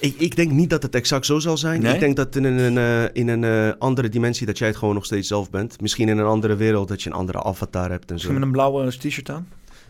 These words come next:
Speaker 1: Misschien. Misschien heb jij dan wel een, eh, ja, misschien wel zijn de details anders. Dan kom je bij dat Mandela-effect.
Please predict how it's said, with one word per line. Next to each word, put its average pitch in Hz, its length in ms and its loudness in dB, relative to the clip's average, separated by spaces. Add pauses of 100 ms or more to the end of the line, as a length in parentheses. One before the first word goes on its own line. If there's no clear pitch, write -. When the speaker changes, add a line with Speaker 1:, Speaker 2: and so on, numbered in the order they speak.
(160)
Speaker 1:
Misschien. 131 400 -8 (500)
Misschien 95 340 -2
heb 117 120 2
jij 127 200 6
dan 123 200 2
wel 120 240 6
een, 120 140 2
eh, 117 400 4
ja, 131 160 4
misschien 131 280 0
wel 165 140 2
zijn 151 180 2
de 143 120 0
details 135 400 -2
anders. 113 220 0
Dan 120 80 2
kom 123 160 0
je 123 80 2
bij 117 140 2
dat 110 140 0
Mandela-effect. 113 720 -2